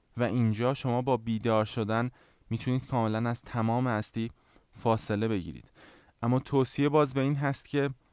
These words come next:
اگه می‌خواید زود هم بیدار شید یا شب‌ها بیدار بمونید، زمان‌های نزدیک طلوع یا قبل از طلوع خورشید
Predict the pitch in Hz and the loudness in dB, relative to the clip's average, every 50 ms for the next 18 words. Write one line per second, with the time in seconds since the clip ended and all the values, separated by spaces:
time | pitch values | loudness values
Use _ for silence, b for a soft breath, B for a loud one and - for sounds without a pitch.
0 | _ _ - - 107 110 113 117 - 123 117 107 107 123 143 151 - - 160 151 | _ _ -8 -4 -2 0 0 0 0 -2 -2 0 0 0 0 0 0 -2 0 0
1 | 143 131 123 104 107 101 92 90 - - - 85 98 95 - - - 98 95 - | 0 0 0 0 2 2 2 0 -2 -6 -8 -4 -4 -4 -4 -4 -4 -4 -4 -4
2 | - - - 113 123 123 131 120 123 117 110 104 104 101 101 104 110 - - B | -6 -4 0 0 0 0 0 0 0 0 2 2 0 0 0 -2 -2 -4 -6 B
3 | B B B B B B B B B B B B _ _ - 120 117 131 131 131 | B B B B B B B B B B B B _ _ -6 -2 2 4 4 6
4 | 131 135 135 131 127 127 120 101 127 135 143 156 156 156 156 151 151 143 143 _ | 6 4 4 4 4 2 0 2 2 2 2 4 2 2 0 0 0 -2 -4 _
5 | _ _ _ _ _ _ _ - 123 123 113 117 107 110 120 120 - 135 127 - | _ _ _ _ _ _ _ 0 2 4 4 2 2 -2 -6 -4 -4 -4 -6 -6
6 | - 127 113 113 117 117 117 110 107 98 - - 110 117 120 117 123 123 123 - | -6 -6 -2 -2 0 0 0 0 -2 -2 -2 0 0 0 0 0 0 -2 -2 -2
7 | - - 123 113 113 113 113 107 - 117 104 - - 113 110 - | -4 -6 -4 -2 0 0 -2 0 0 0 0 0 0 -4 -4 -4